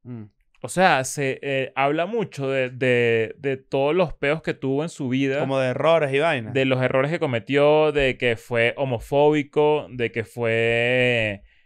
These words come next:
Speaker 2: eh, de que, bueno, de que le, se cogió a la señora que limpia y
Speaker 3: Sí.
Speaker 2: tuvo un hijo, no sé
Speaker 1: Que lo,
Speaker 2: qué.
Speaker 1: hijo odiado por los hermanos, ¿eh?
Speaker 2: Hijo, eh, ¿es odiado ahorita por los hermanos?
Speaker 1: Sí, señor.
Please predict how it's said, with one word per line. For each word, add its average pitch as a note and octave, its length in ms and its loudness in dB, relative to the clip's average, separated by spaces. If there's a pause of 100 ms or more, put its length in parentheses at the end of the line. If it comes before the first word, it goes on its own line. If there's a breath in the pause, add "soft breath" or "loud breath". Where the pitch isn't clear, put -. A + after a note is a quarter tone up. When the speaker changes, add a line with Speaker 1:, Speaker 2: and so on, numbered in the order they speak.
(140)
Speaker 2:
eh, B2+ 140 -8
de A#2+ 100 -2
que, A#2 100 -4
bueno, A#2 260 0
de G2+ 100 -2
que G#2 100 -4
le, G2+ 300 -4
se A2 120 -14
cogió G#2 240 -8
a G#2+ 40 -4
la B2+ 200 0
señora A2+ 280 -8
que A#2+ 100 -4
limpia D3 720 0
y B2 240 -2
Speaker 3:
Sí. - 20 -18
Speaker 2:
tuvo A2+ 220 -6
un B2+ 80 -8
hijo, D3 360 -6
no C3+ 60 -6
sé B2+ 160 -10
Speaker 1:
Que D#3 160 0
lo, D#3+ 160 2
Speaker 2:
qué. D3+ 60 -2
Speaker 1:
hijo D3 160 0
odiado D3 560 0
por F3+ 120 -6
los B2+ 120 -6
hermanos, A#2 480 -8
¿eh? D3+ 140 -16
Speaker 2:
Hijo, A2 340 -10
eh, - 320 -12
¿es D3 80 -12
odiado G#3 260 -2
ahorita A3 240 -8
por G#3+ 100 -14
los G#3 100 -12
hermanos? C#3 380 -8
Speaker 1:
Sí, G2+ 140 -20
señor. G2+ 400 -14